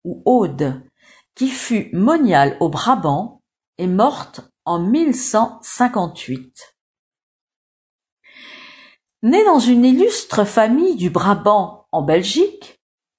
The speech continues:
ses parents voulurent la marier malgré elle.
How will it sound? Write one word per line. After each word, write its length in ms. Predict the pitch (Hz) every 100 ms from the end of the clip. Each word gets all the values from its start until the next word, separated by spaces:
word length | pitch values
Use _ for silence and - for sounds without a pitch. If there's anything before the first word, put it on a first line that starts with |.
| _ _ -
ses 280 | - - 392
parents 720 | 349 196 170 190 233 - -
voulurent 800 | 180 180 254 233 285 359 349 -
la 180 | 165 170
marier 580 | 175 170 170 170 240 254
malgré 680 | 147 147 151 220 - 151 131
elle. 360 | 123 - -